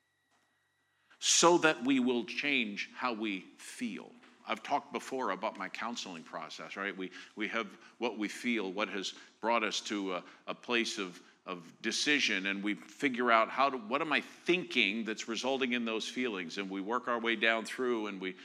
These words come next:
or how am I acting? What am I thinking? Change how I think. Eventually, it changes how I believe. That's true. That's what James is talking about.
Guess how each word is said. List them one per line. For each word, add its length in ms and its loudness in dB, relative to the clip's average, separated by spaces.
or 180 0
how 100 6
am 80 4
I 120 6
acting? 340 2
What 140 4
am 80 4
I 80 6
thinking? 440 -2
Change 300 0
how 160 -2
I 80 -2
think. 340 0
Eventually, 460 -2
it 80 -8
changes 340 0
how 120 -2
I 100 0
believe. 440 0
That's 240 4
true. 280 6
That's 220 0
what 140 -2
James 380 2
is 120 0
talking 400 -2
about. 320 -8